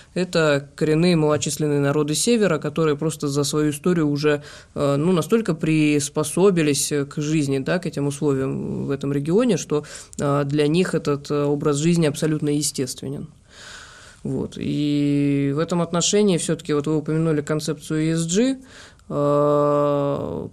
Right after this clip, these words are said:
помимо того, что мы говорим о необходимости сохранения экологии, да, хрупкого равновесия в этом регионе, конечно, с точки зрения социальной,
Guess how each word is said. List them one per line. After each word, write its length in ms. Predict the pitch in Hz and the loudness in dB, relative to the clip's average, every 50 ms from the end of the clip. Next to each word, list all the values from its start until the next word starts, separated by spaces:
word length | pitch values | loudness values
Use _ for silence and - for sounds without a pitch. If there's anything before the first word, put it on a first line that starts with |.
| - - | -12 -4
помимо 400 | - 160 160 165 165 156 143 143 | -2 0 2 2 2 2 2 0
того, 260 | 143 - 147 143 139 135 | 0 -2 -2 -2 -2 -4
что 180 | - - 147 | -4 -4 -4
мы 180 | 143 143 143 139 | -2 -2 -2 -2
говорим 540 | 135 147 147 147 151 143 147 139 135 135 - - | -2 -2 0 0 0 0 0 -2 -2 -2 -4 -6
о 440 | - 143 143 143 143 143 139 139 143 | -4 -2 0 2 2 2 0 0 0
необходимости 680 | 151 147 143 143 - 156 151 143 147 139 135 135 - - | 0 -2 -4 -2 -4 -4 -2 -2 -2 -2 -2 -4 -8 -10
сохранения 720 | - - 147 139 - 156 156 156 151 143 139 139 135 139 | -10 -10 -8 -4 -2 -2 0 0 0 0 0 0 -2 -2
экологии, 500 | 139 - 160 175 226 285 302 247 202 156 | -2 -2 -2 0 0 0 0 0 0 0
да, 160 | 139 156 180 | 0 0 0
хрупкого 440 | 185 185 175 151 - - 151 139 139 | 0 0 -2 -2 -2 -2 -2 -2 0
равновесия 560 | 139 143 151 156 156 156 147 135 135 - 143 139 | 0 0 2 2 4 4 2 2 0 -2 -4 -4
в 40 | |
этом 200 | 135 135 - 139 | -4 -6 -6 -6
регионе, 520 | 143 143 139 147 147 143 139 135 - - - | -4 -4 -4 -2 0 0 0 -2 -4 -6 -8
конечно, 460 | - 147 147 175 220 233 233 202 165 | -8 -6 -2 -2 -2 0 0 -2 -4
с 80 | - - | -2 -2
точки 300 | 160 160 151 - - 156 | -2 -4 -2 -2 -4 -4
зрения 360 | 151 156 160 160 151 147 143 | -2 0 0 0 0 0 -2
социальной, 760 | 143 - 143 - - 180 214 240 240 226 180 143 139 139 | -4 -6 -4 -2 0 2 2 4 4 4 4 2 0 -2